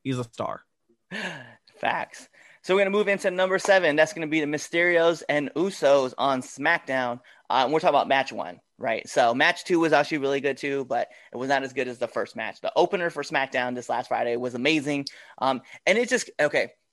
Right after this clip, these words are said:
Speaker 2: I don't wanna take anything from the Mysterios, right? Because I'm definitely super excited that this is the first father-son combos. Rey Mysterio, I've made it no secret, is my favorite wrestler of all time.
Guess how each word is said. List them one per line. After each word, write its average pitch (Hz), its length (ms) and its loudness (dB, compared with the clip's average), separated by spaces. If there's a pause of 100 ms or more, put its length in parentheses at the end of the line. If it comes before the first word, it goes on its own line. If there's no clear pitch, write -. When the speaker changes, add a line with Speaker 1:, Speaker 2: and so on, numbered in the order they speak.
Speaker 2:
I 143 80 0
don't 180 100 4
wanna 226 120 4
take 208 140 0
anything 196 220 -4
from 170 160 -6
the 139 60 0
Mysterios, 117 440 -4
right? 120 180 0
Because 135 160 0
I'm 143 120 0
definitely 165 340 2
super 190 280 -2
excited 151 460 2
that 135 140 2
this 117 140 -10
is - 40 -16
the 117 60 -10
first - 240 -10
father-son 185 640 0
combos. 175 420 0 (240)
Rey 147 160 4
Mysterio, 151 420 2
I've - 140 -4
made 139 140 0
it 147 60 2
no 135 100 0
secret, 131 300 -4
is 110 100 -6
my 101 100 -10
favorite 117 280 -8
wrestler 117 280 -6
of - 80 -10
all 104 200 -10
time. 170 600 0